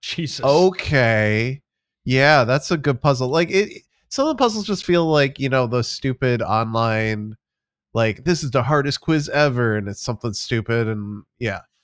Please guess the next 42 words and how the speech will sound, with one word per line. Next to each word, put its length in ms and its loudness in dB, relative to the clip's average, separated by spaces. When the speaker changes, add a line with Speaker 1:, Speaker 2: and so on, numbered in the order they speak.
Speaker 2:
It's 180 -8
like 400 2
a 100 -2
lot 280 2
of 60 0
the, 500 2
a 60 -4
lot 160 4
of 40 0
the 80 0
puzzles 320 0
were 100 -2
very, 300 2
like, 320 -2
gotcha-esque, 1400 -4
and 160 -8
I, 120 -2
it's 380 -10
like, 160 -10
"I 60 -8
don't 140 -6
remember 360 -4
it 100 -8
being 280 -8
like 240 -14
this. 240 -12
This 180 -8
kinda 220 -4
sucks. 520 -10
This 100 -12
kinda 260 0
shit. 380 -6
Don't 160 0
really 240 4
like 300 0
it." 160 -14
A-, 300 0
and 100 4
it 80 4
happened 340 0
multiple 460 2
times, 680 -4